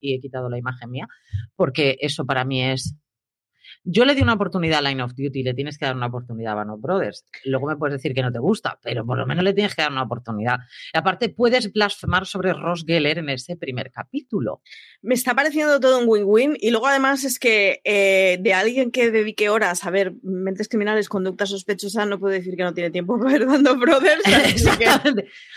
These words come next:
Speaker 1: A ver, son diez capítulos, eh, es,
Speaker 2: Sí,
Speaker 1: mm,
Speaker 2: sí.
Speaker 1: una, yo ahora me voy a empezar a leer, porque curiosamente es de las pocas cosas que no he leído yo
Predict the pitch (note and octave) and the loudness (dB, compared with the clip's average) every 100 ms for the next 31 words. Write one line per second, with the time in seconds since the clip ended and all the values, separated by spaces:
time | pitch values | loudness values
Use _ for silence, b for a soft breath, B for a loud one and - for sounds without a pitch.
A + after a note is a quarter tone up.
0 | B E3+ G3 G3 B3+ C#4+ C4+ C4+ G3 F#3 | B -2 -2 -2 -2 0 0 0 -2 -2
1 | E3+ F#3+ D3 C#3 E3 D#3+ - F#3+ F#3 - | 0 0 -2 -4 -4 -4 -2 -2 -2 -2
2 | G#3 D#3 - - B - F#3+ G3 F#3 F3 | -2 -2 -6 -14 B -2 2 4 2 2
3 | D#3 E3+ G#3+ B3 A#3 A3 G#3+ F#3+ G3+ F#3+ | 0 0 0 2 0 -2 -2 -4 -4 -2
4 | E3+ F#3 F3 D3+ - F3+ G3 A#3+ B3+ A#3+ | -2 -4 -6 -12 -8 -4 -4 -4 -6 -6
5 | A3+ G#3 G3 - D#3+ D3+ D#3 - _ _ | -2 -4 -4 -8 -6 -4 -4 -6 _ _
6 | - F#3+ B3+ - - A#3 A3+ - - D#3 | -10 -4 -6 -6 -10 -8 -8 -8 -8 -6
7 | E3+ G3+ G3 F3 F3+ E3 D3+ F3 D#3 | -4 -2 -4 -4 -6 -8 -4 -4 -4